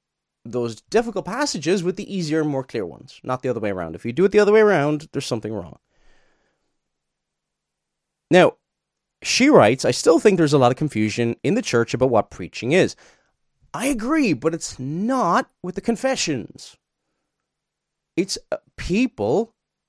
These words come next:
who are following this line of logic. We know ex-, there's been a multitude of books written on what preaching is. Kerusso, the, the heralding of the king.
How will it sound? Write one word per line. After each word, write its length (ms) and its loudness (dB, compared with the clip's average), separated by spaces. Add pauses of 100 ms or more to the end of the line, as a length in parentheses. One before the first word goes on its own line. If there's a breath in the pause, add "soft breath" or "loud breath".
(380)
who 60 -8
are 80 -6
following 680 0
this 200 -2
line 160 -2
of 120 -4
logic. 680 -2 (1900)
We 140 4
know 160 4
ex-, 300 -2
there's 100 -6
been 240 -2
a 20 -6
multitude 560 -4
of 80 0
books 280 -4
written 260 -4
on 80 -2
what 140 -4
preaching 400 -8
is. 280 -20 (480)
Kerusso, 600 2 (160 loud breath)
the, 520 -8
the 80 -10
heralding 540 4
of 80 -2
the 60 -6
king. 400 -8